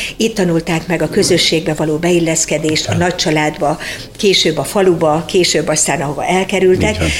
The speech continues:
Speaker 1: és ezt városi körülmények között is meg lehet valósítani, és ezért döntöttünk úgy, hogy mi három éves kortól vesszük fel a gyerekeket.
Speaker 2: Hogyan, milyen körülmények között jött létre a Csillagszeműek?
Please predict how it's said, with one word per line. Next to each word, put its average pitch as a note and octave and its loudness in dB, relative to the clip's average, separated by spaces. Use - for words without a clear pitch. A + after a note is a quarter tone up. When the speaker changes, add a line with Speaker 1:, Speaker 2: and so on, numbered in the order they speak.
Speaker 1:
és - 0
ezt G#3 0
városi A3 2
körülmények E3 2
között E3+ 0
is F3+ 2
meg F#3 0
lehet D#3+ -2
valósítani, F3+ 0
és - -2
ezért E3+ -2
döntöttünk E3 -2
úgy, G3+ 0
hogy F3 0
mi D#3+ 0
három C#3 -2
éves C3 -4
kortól C#3+ -2
vesszük D3 -4
fel D3+ -4
a D3+ -2
gyerekeket. D#3 -6
Speaker 2:
Hogyan, B2 6
milyen G#2+ 6
körülmények D2 4
között C#2+ 0
jött C#2 2
létre D2 0
a D2+ -2
Csillagszeműek? - -2